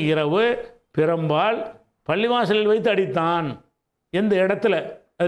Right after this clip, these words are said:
நிகழ்ந்துச்சுன்னு சொல்லலாம், எந்த நேரத்தில் நிகழ்ந்ததுன்னு சொல்லலாம். அப்படி அதெல்லாம், அதெல்லாம் வந்து கூடுதல் விவரத்துக்குள்ளது. அதெல்லாம் அப்ப அடிப்படையான இந்த ரெண்டும் தான். அடிப்படை என்னது? ஜெயிது அடிச்சான், இதுதான் அடிப்படை. அப்ப ஜெயிது அடித்தான்ங்கிற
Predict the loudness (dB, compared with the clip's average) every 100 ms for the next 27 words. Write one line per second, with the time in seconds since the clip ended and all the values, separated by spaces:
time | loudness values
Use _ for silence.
0 | 0 0 0 0 -2 0 0 0 -2 -6
1 | -14 _ _ _ -4 0 2 0 0 0
2 | 0 0 0 0 0 0 0 0 0 0
3 | 0 -2 -4 -12 _ _ -6 0 0 0
4 | 0 0 0 0 0 0 0 0 0 0
5 | 0 2 2 2 2 2 0 0 0 -2
6 | -12 _ _ _ _ _ _ -4 -2 0
7 | 0 0 0 0 -2 0 0 2 2 0
8 | 0 0 0 0 -4 -10 _ -4 -2 0
9 | 0 0 2 2 0 -2 -10 -20 _ -4
10 | 0 2 2 2 2 0 -2 -4 -10 _
11 | _ -2 -2 -2 -2 -4 -6 -14 _ _
12 | _ _ _ -2 0 0 0 0 0 0
13 | 0 -2 0 2